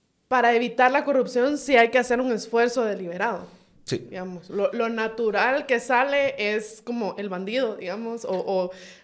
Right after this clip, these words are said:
Speaker 1: muy jovenciano esto, pues, como diciendo que, que el hombre,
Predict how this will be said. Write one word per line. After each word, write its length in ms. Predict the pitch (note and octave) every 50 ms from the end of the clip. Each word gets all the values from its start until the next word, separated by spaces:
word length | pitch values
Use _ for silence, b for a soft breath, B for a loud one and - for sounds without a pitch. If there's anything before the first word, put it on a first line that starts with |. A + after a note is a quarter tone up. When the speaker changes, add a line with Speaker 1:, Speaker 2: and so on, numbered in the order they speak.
| B B B _ _ -
Speaker 1:
muy 220 | A3 B3 C4 C#4
jovenciano 720 | C4+ C#4+ C#4 G#3+ G3 G3+ - C#4+ D4 D4 D#4 D4+ C4 A#3
esto, 340 | C4+ E4 D#4+ D#4+ - A#3+ A3+
pues, 220 | A3+ C#4 D4 C#4 C#4+
como 260 | - A#3+ A3+ G#3+ G#3
diciendo 460 | G3 G3 G3 A3+ A#3+ B3 B3 B3 B3
que, 300 | B3 B3+ G3+ F#3+ F3 F3+
que 100 | - A3
el 120 | F#3+ G3+ G#3
hombre, 680 | A3 B3+ C4 C4 B3+ B3 B3 B3 A#3+ A#3+ A#3+ A#3+ A#3+